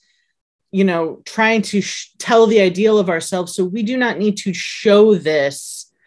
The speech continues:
as a means of entertainment.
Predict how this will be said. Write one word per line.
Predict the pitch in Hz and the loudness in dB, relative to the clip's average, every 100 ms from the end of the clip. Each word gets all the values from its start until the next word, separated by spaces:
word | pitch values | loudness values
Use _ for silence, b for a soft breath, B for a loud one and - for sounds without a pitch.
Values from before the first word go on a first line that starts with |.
| b b b b _ - _ _ _ - | b b b b _ -20 _ _ _ -4
as | 202 220 208 | 2 4 6
a | |
means | 202 196 208 208 196 | 6 8 8 8 6
of | 175 170 | 2 -2
entertainment. | 170 147 - - 185 165 151 - - - - | -2 -2 -6 -6 -4 -2 -4 -8 -16 -18 -18